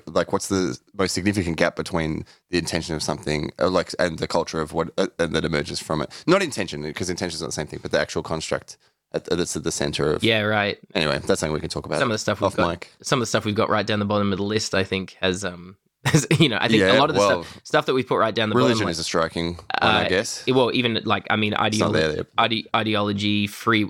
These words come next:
Speaker 2: uh, free will, faith, I think, is a really good example of something.
Speaker 1: Mm.
Speaker 2: You know, like, the intended outcome of it is, uh, huge gulf in terms of the actual outcome. But, um,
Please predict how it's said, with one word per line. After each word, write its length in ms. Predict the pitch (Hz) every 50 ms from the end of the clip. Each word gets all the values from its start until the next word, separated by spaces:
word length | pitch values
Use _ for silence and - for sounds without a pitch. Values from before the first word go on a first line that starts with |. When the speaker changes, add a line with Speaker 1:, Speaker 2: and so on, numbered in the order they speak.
| - -
Speaker 2:
uh, 240 | 98 101 98 95 95
free 240 | - - - 104
will, 500 | 101 98 101 98 95 95 95 92 92 98 95 _
faith, 380 | - - 147 120 92 - - 92
I 80 | 85
think, 200 | - 104 92 90
is 120 | 101 92 104
a 80 | 92
really 240 | 98 98 92 92 95
good 120 | 95 92
example 360 | 92 92 101 92 80 _ - -
of 80 | _
something. 180 | _ - - 104
Speaker 1:
Mm. 400 | 101 98 90 82 80 78 73 -
Speaker 2:
You 60 | - _ -
know, 60 | 104 107 _ _ _ -
like, 300 | - - - _ _ _ _ _ _ _ _ _ _ _ _ _ _ _ _ _ _ _ _ _ _ _ _ _ _ _ _ _ _ _ _ _
the 260 | - 64 55 - - - -
intended 500 | - 110 107 101 - 117 104 101 101 98
outcome 400 | 95 101 - - - - 147 131
of 140 | 117 104 104
it 120 | 104 98
is, 320 | 95 95 101 - - _ _ _
uh, 40 | 98 95 90 92 90 _ _ _ _ _ _ _ _ _ _ _ _ _ _ _ _ _ _ _ _ -
huge 180 | 101 92 - -
gulf 200 | 87 90 101 -
in 80 | 92
terms 220 | - - 95 98 _
of 40 |
the 120 | _ 90 98
actual 240 | 98 _ _ _ 101
outcome. 320 | _ _ _ _ 107 _ _ _ _ _ _ _ _ _ _ _ _ _ -
But, 180 | 110 104 101
um, 460 | 104 101 101 101 101 101 101 101 101